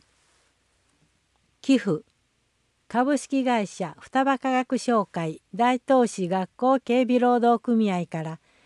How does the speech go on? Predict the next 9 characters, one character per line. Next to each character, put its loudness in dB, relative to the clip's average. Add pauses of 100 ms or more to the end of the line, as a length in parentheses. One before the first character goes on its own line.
(260)
福 -4
祉 0
事 -2
業 2
に -2
と -8
三 -2
千 0
円。 -4